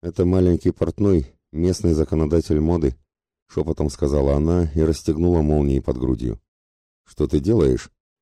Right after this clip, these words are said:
Он схватил ее за руку. «Безумный город», подумал он, и был прав. Она захотела вернуть платье маленькому портному немедленно, но он задернул молнии.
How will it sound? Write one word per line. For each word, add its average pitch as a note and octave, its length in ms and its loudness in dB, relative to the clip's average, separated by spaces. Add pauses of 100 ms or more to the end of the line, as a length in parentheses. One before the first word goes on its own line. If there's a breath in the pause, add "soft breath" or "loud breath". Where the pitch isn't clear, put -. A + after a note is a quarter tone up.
(120)
Он D2 100 -8
схватил C#2 400 -2
ее B1+ 120 2
за C2 120 -2
руку. - 300 -4 (580)
«Безумный F#2+ 500 2
город», G2 380 2
подумал C#2+ 400 0
он, A#1+ 220 -2 (260)
и F2+ 100 -8
был G2+ 200 0
прав. C2 300 -4 (580)
Она G2+ 260 0
захотела F#2 560 2
вернуть F#2 540 2
платье B1+ 480 -4
маленькому C2+ 640 -2
портному C#2+ 640 -2
немедленно, C2 680 0 (520)
но G#2 180 0
он G#2+ 100 2
задернул F#2 480 2
молнии. B1+ 540 -2